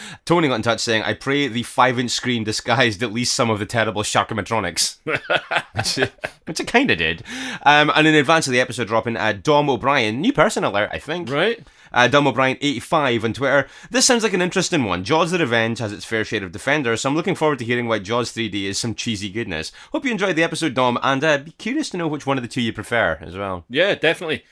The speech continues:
Speaker 2: We've got Hanny Ray, at Hanny underscore Ray,
Speaker 1: Mm-hmm.
Speaker 2: uh, getting in touch to say,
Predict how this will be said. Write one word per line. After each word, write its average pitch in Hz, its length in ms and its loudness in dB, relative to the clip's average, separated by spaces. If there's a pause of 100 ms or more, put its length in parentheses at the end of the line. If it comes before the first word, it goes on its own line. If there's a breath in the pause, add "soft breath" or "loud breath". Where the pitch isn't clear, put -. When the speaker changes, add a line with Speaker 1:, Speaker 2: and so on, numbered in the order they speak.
(340 soft breath)
Speaker 2:
We've 143 180 -10
got 151 240 -2
Hanny 233 300 4
Ray, 214 460 4 (120)
at 147 200 -2
Hanny 151 340 -2
underscore 139 520 -6
Ray, 139 420 2
Speaker 1:
Mm-hmm. 127 240 -4 (300 soft breath)
Speaker 2:
uh, 120 140 -2
getting 127 220 2
in 120 60 -6
touch - 220 -6
to 123 80 -8
say, 127 300 -2